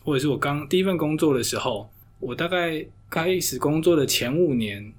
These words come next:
我每个周末其实都还是在家里写程式。那下班，我可能回到家吃完饭，就又开始写程式，写到一两点。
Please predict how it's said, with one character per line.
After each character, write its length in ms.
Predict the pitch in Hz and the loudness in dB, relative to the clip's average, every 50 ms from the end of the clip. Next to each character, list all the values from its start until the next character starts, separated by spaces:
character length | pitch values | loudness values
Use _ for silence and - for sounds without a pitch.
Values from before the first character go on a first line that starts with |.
| - - - | -20 -18 -14
我 180 | 127 123 120 | -14 -12 -10
每 240 | 113 113 113 107 104 | -8 -8 -6 -6 -8
个 120 | 110 113 | -8 -10
周 260 | 110 - - 143 135 135 | -6 -2 -2 0 0 0
末 240 | 143 139 123 - | 0 0 -2 -2
其 220 | - - - 117 107 | -4 -6 -6 -6 -6
实 140 | - 113 110 | -8 -8 -8
都 180 | - 127 135 | -6 -4 -4
还 180 | - - 113 104 | -4 -4 -4 -6
是 140 | 107 - - | -6 -6 -4
在 120 | 143 120 | -4 -4
家 180 | 110 117 110 107 | -4 -6 -8 -8
里 100 | 101 98 | -8 -10
写 160 | - - 95 | -10 -10 -10
程 240 | - - - - - | -12 -12 -12 -10 -10
式。 180 | - - 104 101 101 - - - - - - - - - - | -10 -10 -10 -14 -16 -20 -20 -20 -20 -20 -20 -20 -20 -14 -8
那 460 | 147 135 127 120 117 113 110 113 - - - - - - - - - - | -6 -4 -4 -4 -4 -6 -8 -10 -14 -18 -20 -20 -20 -20 -20 -20 -20 -8
下 220 | - - 196 170 | -2 0 0 2
班， 380 | 143 143 139 135 131 135 139 143 - - - _ - - - | 2 0 -2 -2 -2 -6 -12 -16 -18 -20 -20 _ -20 -20 -20
我 100 | - - | -16 -14
可 120 | 110 - 113 | -12 -12 -12
能 120 | 110 110 | -12 -12
回 200 | 107 - - 120 | -12 -10 -8 -4
到 120 | 135 135 135 | -4 -4 -2
家 280 | 131 131 120 120 123 | -2 -2 -4 -4 -4
吃 180 | 120 - - 139 | -6 -6 -6 -6
完 200 | 123 110 104 104 | -8 -8 -8 -8
饭， 280 | - 131 113 104 107 - - | -8 -8 -8 -10 -12 -16 -2
就 160 | - - 190 175 | 2 4 6 6
又 140 | 170 160 | 6 4
开 160 | 151 - 143 131 | 2 0 -2 -4
始 140 | - 123 | -4 -4
写 140 | 104 - 104 | -6 -8 -8
程 240 | - - - 98 104 | -10 -12 -12 -12 -10
式， 220 | - - 117 104 - - _ _ - - - - | -10 -10 -10 -10 -14 -18 _ _ -20 -20 -20 -16
写 180 | - - 120 110 | -12 -10 -8 -6
到 480 | - 143 135 123 120 117 110 110 - - | -6 -4 -4 -4 -6 -6 -8 -10 -6 -2
一 80 | 151 143 | 0 0
两 200 | 123 110 110 110 | 0 0 -2 -4
点。 200 | 113 - - | -6 -8 -10